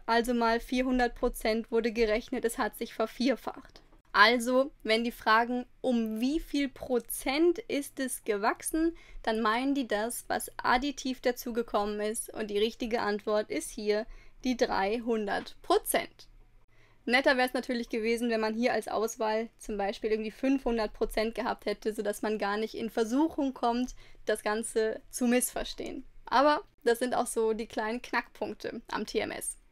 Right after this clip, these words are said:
Und da hilft nur Übung, Übung, Übung. Zum Beispiel hier. Oder aber auch, was ich sehr spacig und richtig witzig immer finde, schaut mal die Schlauchprobleme an.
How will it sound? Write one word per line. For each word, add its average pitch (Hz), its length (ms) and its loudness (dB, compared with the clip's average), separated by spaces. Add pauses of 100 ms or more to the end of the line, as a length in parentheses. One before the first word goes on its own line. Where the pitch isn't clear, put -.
(100)
Und 220 140 -6
da 240 40 -2
hilft 311 300 -2
nur 294 300 0 (180)
Übung, 370 460 4 (180)
Übung, 254 480 2 (100)
Übung. 233 380 -2 (420)
Zum 240 200 0
Beispiel 220 500 0
hier. 240 420 -2 (580)
Oder 330 280 8
aber 196 280 4
auch, - 220 2
was 226 180 -2
ich - 140 -8
sehr 262 200 2
spacig 254 460 0
und 247 100 0
richtig 294 280 2
witzig 285 300 -2
immer 220 220 0
finde, 247 400 0 (360)
schaut 302 360 0
mal 285 160 -2
die 240 180 -2
Schlauchprobleme 226 960 0
an. - 200 -6